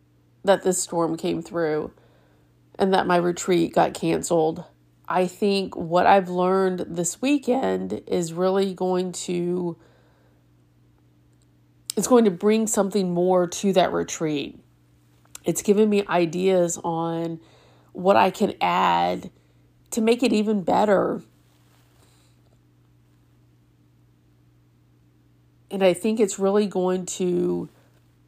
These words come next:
truly benefit the women that are participating in a greater way than if we had had it this weekend.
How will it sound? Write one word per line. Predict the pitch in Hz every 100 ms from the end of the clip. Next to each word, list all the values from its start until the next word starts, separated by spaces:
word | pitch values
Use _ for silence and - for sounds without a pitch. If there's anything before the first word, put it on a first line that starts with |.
| _ _ _ _ _ _ _ _
truly | - - 277 339 330 277 - - - _ _ _ _ _
benefit | - 214 240 269 262 185 160
the | -
women | 165 202 240 190 175 170
that | 175 185 185
are | 180 175
participating | 185 170 - 233 269 254 240 247 180 175 170 - _ _ _ _ _ _ _ _ _ _ _ _ _ _ _ _ _ _ _ _ _ _ _ _
in | - 208
a |
greater | 196 - 185 208 226
way | 190 170 185 180 - - - - _ _ _ _ _ _ _ -
than | 196 190
if | 190
we | 202 190
had |
had | 185 175 170
it | 175 - - _
this | 175 180 175
weekend. | 180 180 175 - 165 -